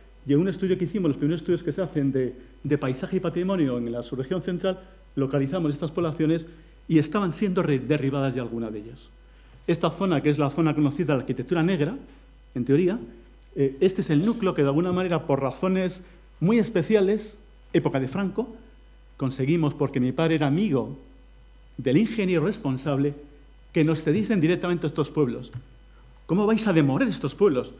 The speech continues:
si son una auténtica belleza? Y el compromiso, fíjense ustedes, eso es imposible conseguirlo ahora, fue un grupo de amigos,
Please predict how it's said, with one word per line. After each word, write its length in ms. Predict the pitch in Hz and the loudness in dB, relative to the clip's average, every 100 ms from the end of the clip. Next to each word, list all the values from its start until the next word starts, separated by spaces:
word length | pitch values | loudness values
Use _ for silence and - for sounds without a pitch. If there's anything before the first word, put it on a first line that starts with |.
| - - - | -20 -20 -18
si 120 | - | -14
son 260 | 139 170 170 | -2 -2 0
una 280 | 165 185 165 | -2 -2 -4
auténtica 480 | - 131 165 170 151 | -8 -2 -2 0 0
belleza? 440 | 131 127 127 117 - - - - - | 0 0 -2 -8 -12 -20 -20 -20 -6
Y 120 | 135 156 | 2 4
el 100 | 147 | 6
compromiso, 520 | 156 143 156 220 240 | 4 4 2 2 2
fíjense 260 | 214 202 | 2 0
ustedes, 440 | 185 - 226 208 - - | -2 0 0 0 -4 -8
eso 220 | 143 147 - | -6 -8 -8
es 120 | 135 | -2
imposible 460 | 143 127 - 185 131 | 0 0 -4 -2 -2
conseguirlo 440 | 123 143 135 135 | -2 -2 -2 -2
ahora, 360 | 170 247 - - - | -2 -4 -8 -18 -10
fue 260 | - 143 - - - - - - | 0 0 0 -12 -20 -20 -20 -8
un 160 | - 170 | -2 0
grupo 260 | 170 160 143 | 2 2 2
de 80 | |
amigos, 440 | 180 277 277 285 | 2 2 0 -2